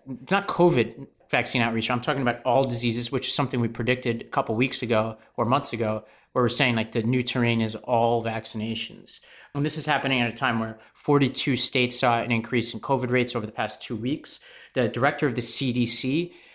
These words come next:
said that ninety-nine point five percent of deaths over the past few months are unvaccinated people. Uh, and so this seems to defy political wisdom, where we have a political party actively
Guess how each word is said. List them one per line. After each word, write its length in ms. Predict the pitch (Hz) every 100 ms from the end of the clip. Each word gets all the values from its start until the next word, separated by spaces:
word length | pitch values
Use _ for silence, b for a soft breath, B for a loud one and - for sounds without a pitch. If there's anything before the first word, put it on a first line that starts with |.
| B -
said 400 | - 143 127 117
that 400 | 120 113 - B B
ninety-nine 600 | 120 143 185 208 180 165
point 320 | 165 160 143 -
five 260 | 135 127
percent 340 | 127 - 131 117
of 80 |
deaths 340 | 110 113 - -
over 120 | 113
the 60 | 113
past 260 | 117 110
few 160 | - 117
months 300 | 113 107 -
are 160 | 107 120
unvaccinated 760 | 110 113 104 - 110 107 -
people. 420 | - - 113 135 _ b b b -
Uh, 360 | 127 120 113 113
and 120 | 131 120
so 460 | 165 139 127 - - _ _ -
this 320 | 196 202 -
seems 280 | 262 294 294
to 60 | 262
defy 360 | 175 - 156
political 800 | 143 151 139 131 139 123 117 113
wisdom, 640 | 139 127 117 117 113 110 117
where 220 | 127 117
we 80 | 127
have 100 | 120
a 60 | 117
political 420 | - 143 139 175
party 460 | 139 123 113 113 - _
actively 960 | 131 131 143 - 147 143 143 135 139